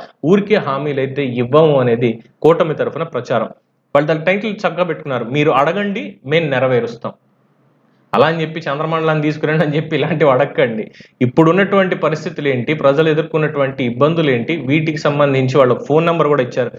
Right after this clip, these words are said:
తెలుగుదేశం పార్టీ, జనసేన, బీజేపీ కూటమి సంయుక్తంగా రూపొందిస్తున్న ప్రజా మేనిఫెస్టో, ప్రజా మేనిఫెస్టోలో పొందుపరిచే అంశాలపై మీ సలహాలను, సూచనలను టెక్స్ట్ మెసేజ్, వాయిస్ మెసేజ్,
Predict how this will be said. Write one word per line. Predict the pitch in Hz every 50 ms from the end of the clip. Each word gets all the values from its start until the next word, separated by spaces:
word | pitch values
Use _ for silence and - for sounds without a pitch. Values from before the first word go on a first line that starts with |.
| - - - - - _ -
తెలుగుదేశం | 156 175 190 185 190 190 180 185 185
పార్టీ, | 180 - 170 165 170 - 185
జనసేన, | 170 143 151 151 165 156 - 175 165 165 165
బీజేపీ | 160 143 151 160 151 156 160 151 160 151
కూటమి | 139 - 190 - 156 165 160
సంయుక్తంగా | - 170 135 143 160 156 156 - 151 147 147 147
రూపొందిస్తున్న | 143 143 135 - 135 131 127 123 120 - 147 143 165
ప్రజా | 170 165 139 135 135 135 - 165 165 170 175
మేనిఫెస్టో, | 170 156 147 143 151 151 139 - 143 131 - - - - 117 110 113 - - - - _ _ _ _ _ _ _ _ _ _ _ _ _ _ _ _ _ _ _ _ - - _
ప్రజా | 147 147 139 135 151 147 151
మేనిఫెస్టోలో | 147 131 127 127 139 147 131 - 147 - - - - 135 120 123 160 165 127 - - - - - _ _ -
పొందుపరిచే | 156 175 185 180 185 175 156 151 170 156
అంశాలపై | 143 151 143 - 160 143 139 143 175 180
మీ | 165 151 135
సలహాలను, | 127 - 139 127 135 135 143 143 139 139 147 165
సూచనలను | 156 165 151 139 139 - 143 135 135 151 185 208 - - _
టెక్స్ట్ | 143 127 131 - - 165
మెసేజ్, | 170 175 165 170 165 156 156 165
వాయిస్ | 185 185 139 117 120 131 156 160 156 156
మెసేజ్, | 151 135 123 151 143 151